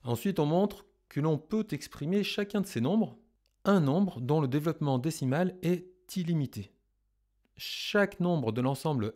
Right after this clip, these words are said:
R un est mis sous une écriture décimale illimitée. Ainsi, tout élément de R un est de la forme zéro virgule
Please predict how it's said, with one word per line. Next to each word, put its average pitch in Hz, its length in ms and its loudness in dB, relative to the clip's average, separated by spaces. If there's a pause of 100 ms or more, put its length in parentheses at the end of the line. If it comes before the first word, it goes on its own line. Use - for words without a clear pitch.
(160)
R 127 320 -4
un 151 280 -2 (480)
est 165 160 2
mis 180 240 4
sous 151 180 -2
une 127 200 2
écriture - 480 -2
décimale 165 680 0
illimitée. 139 640 -2 (800)
Ainsi, 135 380 0
tout 147 180 -4
élément 147 260 2
de 107 280 4
R 98 80 -2
un 196 240 2 (440)
est 123 120 0
de 113 100 0
la 104 140 0
forme 185 460 0 (340)
zéro 135 640 4
virgule 139 800 2